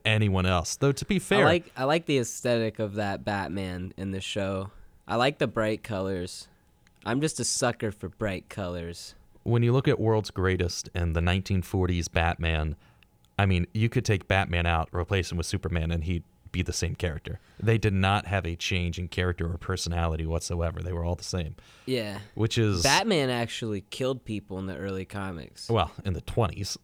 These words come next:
Speaker 2: Yeah.
Speaker 1: <laughs>
Speaker 2: That's what, that's, I feel like that's something that a lot of people forget. It's like, Batman doesn't kill people. It's like, he used to kill people all the
Speaker 1: And
Speaker 2: time.
Speaker 1: he used guns.
Speaker 2: <laughs> The, yeah, he did use guns.
Speaker 1: He was more of, he was more of an anti-hero antagonist than he was,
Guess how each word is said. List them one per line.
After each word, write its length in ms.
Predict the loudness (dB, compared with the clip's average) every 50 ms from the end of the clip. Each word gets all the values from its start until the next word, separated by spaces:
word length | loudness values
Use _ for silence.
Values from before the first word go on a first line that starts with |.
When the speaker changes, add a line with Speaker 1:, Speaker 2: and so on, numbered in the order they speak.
| _ _ _ _ _ -12
Speaker 2:
Yeah. 260 | -10 -10 -8 -8 -10 -14 -12 -12 -12 -8 -6 -6
Speaker 1:
<laughs> 380 | -6 -4 0 0 0 0 0 0
Speaker 2:
That's 260 | 4 4 4 4 4
what, 240 | 4 4 4 4 2
that's, 300 | 2 2 2 2 2 0
I 140 | 0 0 0
feel 240 | 0 2 4 4 4
like 140 | 4 4 2
that's 200 | 0 0 0 0
something 400 | -2 -2 -2 -2 -2 -2 -4 -4
that 80 | -2
a 60 | 0
lot 220 | 0 2 2 2 0
of 120 | -2 -2
people 280 | -2 -4 -2 -2 -6 -8
forget. 240 | -8 -8 -8 -8 -8
It's 80 | -8
like, 180 | -10 -10 -4 -2
Batman 400 | -2 0 0 0 0 0 0 0
doesn't 300 | -2 -2 -4 -4 -6 -6
kill 200 | -6 -6 -6 -4
people. 200 | -4 -6 -8 -6
It's 60 | -6
like, 120 | -6 -4
he 80 | -4 -4 -2
used 200 | -2 -4 -4 -6
to 80 | -8
kill 300 | -8 -6 -2 -2 -2 -2
people 380 | -2 -2 -4 -4 -2 -2 -4 -4 -2
all 180 | 0 0 0
the 100 | 0 -2
Speaker 1:
And 60 | -6 -4
Speaker 2:
time. 340 | 0 0 2 2 2 2 2
Speaker 1:
he 40 | 0
used 220 | 0 -2 -2 0
guns. 540 | 0 2 2 2 0 -2 -2 -2 -4 -4 -6 -8
Speaker 2:
<laughs> 100 | -10 -2
The, 200 | 2 4 4 4
yeah, 200 | 2 4 6 6
he 220 | 6 6 6 2 0
did 280 | 2 0 0 0 0 -4
use 340 | -4 0 2 2 2 0 -4
guns. 320 | -2 2 2 4 4 2
Speaker 1:
He 80 | 2 2
was 180 | 4 2 4 4
more 240 | 4 4 4 4
of, 220 | 4 2 2 0 0
he 120 | 0 2 2
was 160 | 2 2 2
more 160 | 2 2 2
of 80 | 2 2
an 80 | 2
anti-hero 640 | 2 2 2 2 2 0 0 2 2 2 4 4 2
antagonist 720 | 2 2 2 2 2 2 2 2 2 0 0 0 0 -2 0
than 140 | 0 2 2
he 80 | 2
was, 600 | 2 4 4 4 4 2 0 0 -4 -6 -10 -14